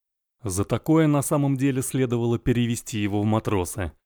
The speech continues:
Однако у Мика в этот момент о другом болела голова. Провиант не бесконечен. Сколько они будут ещё ждать акул?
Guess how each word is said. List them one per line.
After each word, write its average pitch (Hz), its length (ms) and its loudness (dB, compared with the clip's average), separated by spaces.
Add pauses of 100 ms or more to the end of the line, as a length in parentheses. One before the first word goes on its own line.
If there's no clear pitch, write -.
(320)
Однако 107 420 0
у 117 120 4
Мика 147 300 2
в 127 80 -2
этот 127 200 -6
момент 117 420 0
о 117 60 0
другом 107 440 0
болела 95 340 2
голова. 90 600 0 (240)
Провиант 110 560 2
не 117 100 0
бесконечен. 101 800 -2 (160)
Сколько 131 440 -2
они 127 180 2
будут 120 300 -2
ещё 120 340 -2
ждать 104 260 -2
акул? 92 420 -6